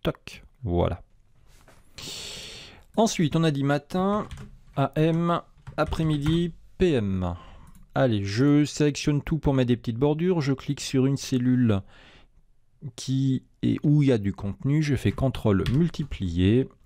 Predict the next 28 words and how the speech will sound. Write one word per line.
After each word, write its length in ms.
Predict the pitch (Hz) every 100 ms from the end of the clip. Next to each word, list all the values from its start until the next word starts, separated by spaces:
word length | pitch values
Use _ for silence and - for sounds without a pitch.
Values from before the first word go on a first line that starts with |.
| - - - _ _ -
Ici, 420 | 135 127 - 139
je 140 | 117 123
vais 160 | 113
mettre 420 | 110 101 - - - -
toutes 200 | - 180
les 100 | 156
bordures. 720 | 104 87 85 98 110 127 135 - _
Toc. 440 | - - - - - _ - - - - - - -
Euh, 560 | 127 127 127 127 127 131
ça 200 | - 156
m'a 140 | 156
mis 160 | 156 156
en 120 | 151
trop 420 | - 156 156 -
ici 320 | 151 139 -
la 140 | 160 135
bordure 340 | 139 143 147
du 140 | 135 139
haut 140 | 139
qui 160 | - 127
est 20 |
là 220 | 139 170 - 113 - _
et 60 | 127
la 140 | 131
bordure 340 | 127 131 135 135
de 100 | 127
gauche 300 | 123 135 139
ici. 300 | 131 -